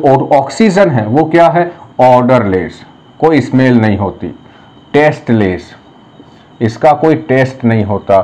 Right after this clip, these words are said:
ऑडरलेस, टेस्टलेस और कलरलेस, कलरलेस। और एक चाहूँ तो मैं क्या जोड़ दूँ, नॉन टॉक्सिक gas है। वो सारी properties यहाँ पर है जो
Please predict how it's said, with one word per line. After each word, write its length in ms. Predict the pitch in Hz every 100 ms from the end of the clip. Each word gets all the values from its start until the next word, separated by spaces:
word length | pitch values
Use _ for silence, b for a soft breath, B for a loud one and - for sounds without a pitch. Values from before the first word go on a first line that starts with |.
| B B -
ऑडरलेस, 800 | 123 127 151 165 160 165 175 - -
टेस्टलेस 680 | 143 156 - 151 160 170
और 300 | - 175 180 -
कलरलेस, 680 | 117 92 85 71 69 - - - _ _ _ _ - - - - - - - - - - - - -
कलरलेस। 640 | 151 123 92 78 65 - - - 123
और 200 | 151 160
एक 140 | 156
चाहूँ 300 | 151 147 156
तो 120 | 160
मैं 180 | 151 151
क्या 160 | 156 151
जोड़ 240 | 147 151
दूँ, 180 | 147 160 B B -
नॉन 400 | 117 156 175 170
टॉक्सिक 540 | 165 - - - 113 92 -
gas 320 | 101 95 -
है। 120 | 76 - - _ - - - - - - - - - - _
वो 140 | 117 156
सारी 300 | 147 147 175
properties 640 | 170 160 165 165 180 160
यहाँ 260 | 143 135 156
पर 200 | 156 160
है 180 | 160 160
जो 220 | 156 180